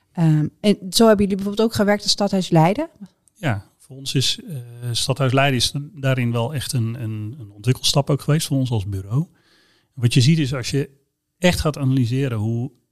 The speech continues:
Speaker 2: een architect een, aan wiens gebouw je eigenlijk voortbouwt, ehm, dat gebouw bedacht heeft, welke architectonische regels die voor zichzelf ontwikkeld heeft, maar ook welke bouwkundige elementen eigenlijk dat ontwerp maken,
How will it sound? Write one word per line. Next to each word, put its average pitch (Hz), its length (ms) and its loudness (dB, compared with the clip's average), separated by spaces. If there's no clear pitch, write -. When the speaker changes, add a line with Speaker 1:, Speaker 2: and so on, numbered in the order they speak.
Speaker 2:
een 117 180 -20
architect - 580 -2
een, 117 320 0
aan 117 180 4
wiens 131 200 4
gebouw 120 240 -2
je 123 80 -2
eigenlijk 120 420 -6
voortbouwt, 107 840 -6
ehm, 107 520 -6
dat - 260 -6
gebouw 123 580 2
bedacht 110 360 -2
heeft, 151 180 2
welke 123 300 -2
architectonische 147 680 0
regels 143 460 -2
die 123 220 -2
voor 120 160 -4
zichzelf - 360 0
ontwikkeld 120 460 -2
heeft, 123 280 -4
maar 123 140 -2
ook 120 120 -6
welke 117 220 -4
bouwkundige 143 480 2
elementen 120 600 0
eigenlijk 117 400 -8
dat 107 200 -8
ontwerp 113 480 -2
maken, 127 460 -2